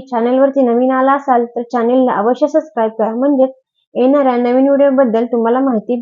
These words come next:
पोहोचत राहील. तर मित्रांनो, आजचा विषय असा आहे, आपल्याला स्वामींच्या नामामध्ये किती शक्ती आहे आणि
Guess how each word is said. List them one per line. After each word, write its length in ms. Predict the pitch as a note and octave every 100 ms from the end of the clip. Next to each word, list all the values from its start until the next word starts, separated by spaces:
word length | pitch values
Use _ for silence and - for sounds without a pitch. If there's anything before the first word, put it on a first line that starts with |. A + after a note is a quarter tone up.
| -
पोहोचत 320 | A3 G#3+ A3
राहील. 200 | A3+ F#3+ G3 _ _ _ _ _ _ _ _
तर 120 | D#4
मित्रांनो, 440 | D#4 D#4 D4+ C#4+ A#3+
आजचा 280 | A#3+ - C#4
विषय 260 | C#4 C#4+
असा 280 | C4+ C4 C#4+
आहे, 180 | A3+ A3 -
आपल्याला 440 | A#3 B3+ C#4 C4
स्वामींच्या 480 | B3+ A#3+ A#3+ B3+ C4+
नामामध्ये 500 | B3+ A#3 B3+ C4 A3+
किती 300 | A3+ A3+ C4
शक्ती 300 | C4+ C4+ C4
आहे 200 | A#3+ G3+ A3+
आणि 240 | C#4+ A#3+